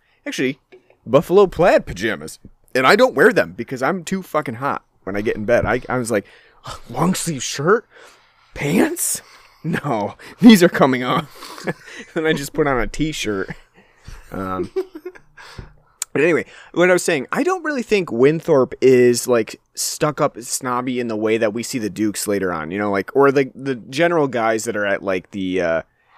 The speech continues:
um, the, the club that, that they're all a part of. Uh, you know, he, he definitely is a rich person who has, uh,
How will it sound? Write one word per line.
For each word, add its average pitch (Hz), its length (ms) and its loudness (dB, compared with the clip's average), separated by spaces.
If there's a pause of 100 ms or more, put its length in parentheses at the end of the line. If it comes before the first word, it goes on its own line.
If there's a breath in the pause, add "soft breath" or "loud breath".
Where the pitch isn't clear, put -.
(200)
um, 85 520 -8
the, 107 240 -2
the 123 200 -2
club 90 420 -2
that, 104 220 -4 (160)
that 107 320 -4
they're 107 160 2
all 90 120 -2
a 87 40 -8
part 87 280 -4
of. 82 240 -6 (380 soft breath)
Uh, 156 140 -10
you 196 140 -8
know, 175 160 0
he, 202 280 -8 (180)
he 156 160 -12
definitely 151 400 2
is 135 220 4
a 123 140 0
rich 120 300 -4
person 127 380 -6
who 120 280 -10
has, 107 460 -10
uh, 101 300 -4